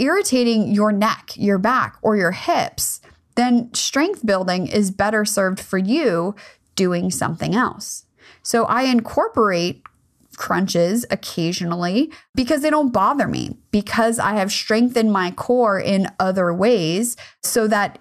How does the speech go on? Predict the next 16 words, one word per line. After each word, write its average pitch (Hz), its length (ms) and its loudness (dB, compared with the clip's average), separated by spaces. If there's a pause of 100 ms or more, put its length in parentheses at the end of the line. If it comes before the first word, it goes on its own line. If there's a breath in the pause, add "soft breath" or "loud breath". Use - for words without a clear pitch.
(120)
my 214 140 4
whole 247 320 2
body 208 400 2
can 226 540 2
function 190 680 -2
and 180 520 0
be 247 360 2
mechanically 196 600 -2
efficient 214 540 -2
in 202 80 0
the 185 80 0
ways 180 360 -2
it - 140 -6
needs 277 360 0
to 180 80 0
be 160 340 -4